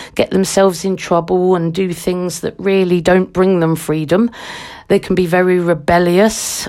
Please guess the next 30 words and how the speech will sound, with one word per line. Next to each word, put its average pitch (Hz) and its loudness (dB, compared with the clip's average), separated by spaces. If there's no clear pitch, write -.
and 170 -4
very 247 0
much 240 0
a 208 -2
drama 226 2
queen. 139 -4
And 226 4
in 247 4
the 240 -2
three 285 0
energy, 202 -4
the, 202 -4
the 202 -10
three 277 -2
energy 202 -2
for 208 -4
the 165 -4
two, 175 -2
three, 170 -10
five, 165 -4
they 233 0
can 254 -6
have 247 -6
difficulty 226 -6
expressing - -6
balanced 190 -2
emotion. 175 -4
Again, 208 -2
very 208 4
unfocused 196 -2